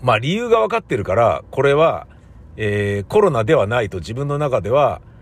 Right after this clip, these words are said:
ほぼ確信に近いものがあるんだけど、でもそれは他者には、えー、言いづらいので、あの、日曜日の劇団の、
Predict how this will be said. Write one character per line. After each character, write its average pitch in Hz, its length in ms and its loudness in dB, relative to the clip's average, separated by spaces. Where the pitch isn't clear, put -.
ほ 202 160 0
ぼ 127 140 0
確 - 220 -4
信 214 180 -4
に 190 100 -6
近 220 220 0
い 196 40 0
も 151 80 -6
の 107 80 -6
が 107 60 4
あ 117 40 2
る 90 100 -4
ん 85 40 -6
だ 80 80 -8
け 87 80 -8
ど、 110 280 -2
で 175 80 -4
も 135 40 -2
そ 196 140 0
れ 208 80 4
は 214 320 2
他 269 140 -2
者 180 160 2
に 95 140 -6
は、 107 340 -4
え 92 1300 -6
ー、 - 40 -20
言 185 180 0
い - 40 0
づ 170 200 0
ら 190 100 4
い 120 80 -4
の 78 140 -12
で、 82 320 -2
あ 107 200 -6
の、 107 120 -6
日 151 360 -6
曜 240 180 2
日 110 140 -4
の 117 120 -2
劇 117 320 -6
団 165 300 0
の、 143 300 -2